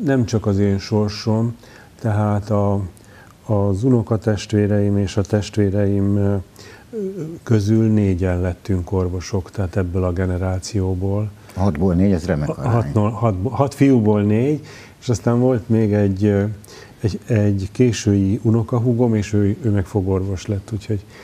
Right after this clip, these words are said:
Speaker 1: hétből öt.
Speaker 2: Egyenes utat vezetett Szegedre. Mi mindent lehetett akkor megtanulni az orvosegyetemen? Bár az orvosegyetem nem változott, azt hiszem, hogy akkor is nagyon komoly intézmény volt.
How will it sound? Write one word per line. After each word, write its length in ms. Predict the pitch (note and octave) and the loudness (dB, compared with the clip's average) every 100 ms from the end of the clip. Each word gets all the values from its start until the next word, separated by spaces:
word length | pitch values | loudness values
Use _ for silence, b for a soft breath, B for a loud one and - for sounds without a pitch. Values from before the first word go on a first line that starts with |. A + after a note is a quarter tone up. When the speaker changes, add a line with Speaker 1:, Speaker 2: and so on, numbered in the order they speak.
| B | B
Speaker 1:
hétből 440 | B G#2+ F2+ F2+ F#2 | B 0 2 2 0
öt. 360 | F#2 - - - - - - | 0 -4 -16 -20 -20 -20 -8
Speaker 2:
Egyenes 480 | - F#2+ F2+ F2 - | 0 2 2 0 -4
utat 440 | D#2+ - E2 - - A2+ F2 | -10 -8 -8 -8 -14 -12 -10
vezetett 520 | D#2+ E2 D#2+ C#2+ E2 D2+ | -6 -6 -6 -6 -8 -8
Szegedre. 680 | - - D2 C2+ B1+ C#2+ C#2 - - - - - - - B B B B | -10 -6 -6 -6 -10 -10 -12 -16 -20 -20 -20 -20 -20 -20 B B B B
Mi 80 | A2 | 2
mindent 400 | C#3 F2 C#2+ D2+ | 4 2 -2 -4
lehetett 320 | D2 D2+ D#2 - - - - | -4 -4 -10 -12 -20 -20 -14
akkor 460 | - D3+ - - C#2 | -8 -8 -8 -14 -10
megtanulni 540 | D2 - - D2+ D2 | -10 -12 -10 -8 -6
az 140 | D#2 E2 | -4 -4
orvosegyetemen? 840 | E2 D2+ - D#2+ D2+ E2+ D#2 E2+ | -6 -6 -6 -6 -6 -6 -4 -2
Bár 160 | F#2 | -2
az 100 | A#2 | -2
orvosegyetem 600 | A#2 G#2 E2+ E2 D#2 E2 | -2 -2 -4 -4 -6 -4
nem 220 | E2 D#2+ C#2+ | -2 -2 -4
változott, 440 | C#2 - D#2 - | -6 -6 -8 -8
azt 160 | E2 - | -10 -10
hiszem, 260 | D3+ - | -10 -6
hogy 100 | D2 | -6
akkor 300 | D#2 - - | -6 -8 -10
is 140 | C#2 - | -10 -8
nagyon 380 | C#2 C#2+ C#2+ C#2+ | -8 -8 -10 -10
komoly 260 | D2 C#2+ | -10 -8
intézmény 580 | C#2 D2+ D2+ C#2+ D2 C#2+ D2+ | -10 -12 -12 -10 -10 -10 -12
volt. 260 | D2+ D2+ | -14 -16